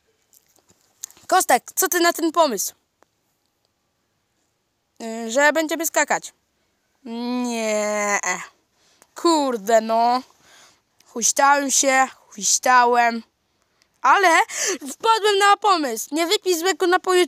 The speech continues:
challenge. Kostek, co ty na to? Na ten, y, challenge. To już było.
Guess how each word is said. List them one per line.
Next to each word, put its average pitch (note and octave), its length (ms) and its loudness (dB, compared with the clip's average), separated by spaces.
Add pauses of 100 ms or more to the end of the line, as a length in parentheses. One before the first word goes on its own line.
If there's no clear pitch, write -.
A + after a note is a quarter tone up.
challenge. C4 480 0 (500)
Kostek, F4 420 0
co G#4 140 -2
ty F#4+ 120 0
na E4 180 2
to? G3 200 -4 (1080)
Na C#4+ 180 -2
ten, E4 280 0
y, D#4+ 260 0 (100)
challenge. A#3+ 460 -2 (600)
To A3 220 2
już A3 180 -6
było. G#3+ 800 -2